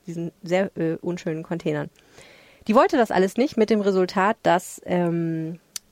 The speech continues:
das nicht gemacht wurde. Und weil das aber nicht gemacht wurde und in allen anderen Wohnungen im gesamten Haus die Heizungs-, äh, Systematik umgestellt wurde,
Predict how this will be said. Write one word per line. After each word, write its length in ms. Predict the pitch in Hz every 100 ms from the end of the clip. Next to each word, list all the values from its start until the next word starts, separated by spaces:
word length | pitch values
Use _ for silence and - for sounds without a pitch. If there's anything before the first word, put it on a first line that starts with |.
| _ _ _
das 160 | 196 202
nicht 160 | 196
gemacht 300 | 165 160 -
wurde. 220 | 214 254 427 _ - - -
Und 120 | 196
weil 120 | 214
das 120 | 220
aber 120 | 180
nicht 160 | 175 175
gemacht 340 | 180 185 -
wurde 180 | 180 175
und 80 | 175
in 100 | 160
allen 220 | 190 180
anderen 360 | - 269 254 190
Wohnungen 260 | 175 170 170
im 100 | 175
gesamten 400 | 165 196 - 175
Haus 240 | 185 -
die 160 | 180 180
Heizungs-, 600 | 294 - 185 - - -
äh, 400 | 185 170 - -
Systematik 640 | 170 - 185 165 170 180 -
umgestellt 460 | 165 160 165 160
wurde, 220 | 160 233